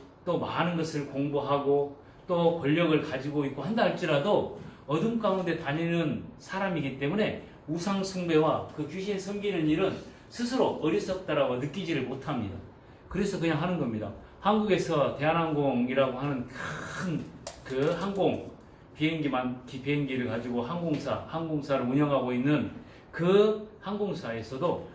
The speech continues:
새로운 비행기, 어마어마한 최첨단 비행기를 들어오는데 거기에다가 돼지머리를 놓고 고사를 지낸단 말이에요. 그런데 그게 얼마나 어리석은 것인지는 알지 못하는 겁니다. 왜냐하면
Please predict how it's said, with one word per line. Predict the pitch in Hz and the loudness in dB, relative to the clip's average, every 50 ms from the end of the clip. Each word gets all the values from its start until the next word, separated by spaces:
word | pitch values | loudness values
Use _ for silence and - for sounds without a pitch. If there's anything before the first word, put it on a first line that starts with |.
| - - - | -20 -20 -20
새로운 | - - 196 208 208 202 185 165 147 127 | -12 -6 0 2 2 2 2 0 -2 -2
비행기, | - - 156 165 165 160 147 113 104 98 - 117 | -2 2 4 4 4 4 2 -2 -6 -8 -8 -8
어마어마한 | 123 131 156 165 320 156 151 147 135 123 107 - - - - | -4 0 2 2 2 2 2 2 0 0 -2 -6 -8 -12 -14
최첨단 | - - 202 214 208 - - 196 190 180 170 156 143 | -8 -2 0 0 0 -2 -6 -6 -2 0 0 -2 -2
비행기를 | - 151 147 147 139 139 127 123 | -2 -4 -2 -2 -2 -2 -2 -4
들어오는데 | 120 120 135 131 131 131 131 135 135 175 190 190 190 - - - - - - | -4 -6 -6 -4 -2 -2 -2 0 2 4 4 2 2 -2 -8 -14 -18 -18 -12
거기에다가 | - 151 147 139 143 143 131 131 123 127 156 175 190 190 - - - - - - - - - | -4 -4 -2 0 0 0 2 2 0 2 2 2 2 0 -2 -8 -14 -18 -20 -20 -18 -10 -4
돼지머리를 | 147 143 139 139 135 127 127 120 117 113 | -4 -4 -2 -2 -2 -2 -2 -2 -2 -2
놓고 | 113 107 104 - - 165 170 - - - | -2 -4 -4 -4 -6 -6 -4 -4 -2 -2
고사를 | 151 147 156 147 135 123 117 | -2 -2 0 0 0 0 -2
지낸단 | - 143 135 139 139 127 113 104 | -4 -2 -2 0 0 0 -2 -2
말이에요. | 101 95 95 101 113 120 - - - - - - - - - - - - | -4 -6 -6 -6 -8 -8 -10 -14 -18 -20 -20 -20 -20 -20 -20 -20 -18 -8
그런데 | - 190 185 185 - | -4 -2 0 0 0
그게 | 165 165 170 175 156 | 0 0 2 4 4
얼마나 | 135 135 147 160 160 156 147 123 123 | 4 4 4 2 2 2 0 2 2
어리석은 | 139 151 170 170 175 180 160 156 151 | 2 2 2 0 -2 -2 -2 0 0
것인지는 | 143 135 - 135 131 123 143 196 185 139 - - - | 0 0 -2 -4 -4 -2 0 0 0 -2 -2 -6 -6
알지 | 110 117 131 135 127 131 | -4 -4 -4 -4 -4 -6
못하는 | 127 139 131 151 156 139 131 | -6 -6 -4 -4 -4 -4 -4
겁니다. | 117 107 104 101 95 92 - - - - - - - - | -4 -6 -6 -8 -10 -12 -14 -16 -20 -20 -20 -20 -14 -8
왜냐하면 | 120 117 120 135 156 170 180 175 | -6 -4 -2 0 0 0 -2 -4